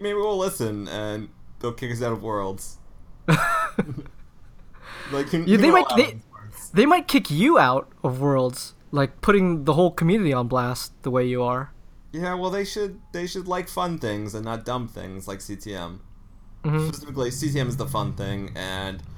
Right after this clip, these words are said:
Speaker 1: Smoke and the Professor and every Shaper ever is the dumb thing.
Speaker 2: Yeah, down with Shapers. Put Shapers on the M W L,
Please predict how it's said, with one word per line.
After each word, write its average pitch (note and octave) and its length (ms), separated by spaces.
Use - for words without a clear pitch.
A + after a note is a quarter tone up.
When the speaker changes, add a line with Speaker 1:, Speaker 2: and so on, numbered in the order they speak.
Speaker 1:
Smoke A2+ 480
and G#2 160
the G2+ 40
Professor G2+ 540
and F#2 260
every G2+ 220
Shaper F#2+ 560
ever F#2 320
is F#2+ 160
the G2 100
dumb E2+ 300
thing. F#2+ 280
Speaker 2:
Yeah, B3 140
down F#3 280
with G#3+ 100
Shapers. D#3 520
Put F#3+ 220
Shapers G3 400
on F3 220
the E3+ 220
M F3 120
W D3+ 340
L, B2+ 200